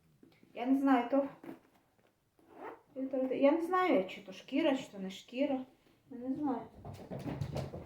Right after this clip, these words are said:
То, напевно, шкіра. А вряд чи це може бути шкіра.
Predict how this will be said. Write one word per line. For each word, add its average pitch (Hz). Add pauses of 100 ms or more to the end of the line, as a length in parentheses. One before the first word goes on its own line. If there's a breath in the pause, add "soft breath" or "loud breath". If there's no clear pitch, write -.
(960)
То, 240
напевно, 277
шкіра. - (320)
А 254
вряд 285
чи 254
це 240
може 226
бути 214
шкіра. 110